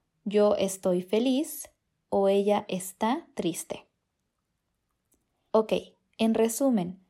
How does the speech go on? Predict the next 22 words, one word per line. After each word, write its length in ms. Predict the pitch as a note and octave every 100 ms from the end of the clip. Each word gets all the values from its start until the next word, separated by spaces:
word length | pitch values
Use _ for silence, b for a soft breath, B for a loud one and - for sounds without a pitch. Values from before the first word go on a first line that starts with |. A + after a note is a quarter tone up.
| _ _ _
podemos 480 | A#3 A#3 C4+ D#4+ D#4+
usar 360 | B3 - A3 G#3+
la 220 | G3 F#3
palabra 640 | F#3+ G3 G3 F#3+ - _ _ -
doctor 800 | F#3 F#3 F3+ - G3+ G3+ B3+ C4 _ _
para 260 | - F#3 F#3
recordar 720 | F3+ F3+ F3+ F3+ F#3 F#3+ -
las 200 | F#3 F3
reglas 500 | F3 G3 G3+ A3 A3
básicas 540 | - G3 G3+ G3+ F#3 F3+
del 220 | E3 E3
verbo 440 | F3+ F3+ F3 E3 -
ser 500 | - G#3+ G3+ G#3+ - b b b b b
y 120 | A#3
la 180 | A#3+ A#3+
palabra 680 | A#3+ A3+ G#3+ G#3 G#3 - _ -
place 640 | A3 G#3+ G3+ D4 - - _ _ _ -
para 240 | A3+ A3+
recordar 680 | A#3 C4+ - B3 A3+ G#3+ -
las 240 | G3 F#3 F3+
reglas 420 | G#3+ A3+ A#3 A#3
básicas 560 | G#3 G3+ G#3 G#3 G#3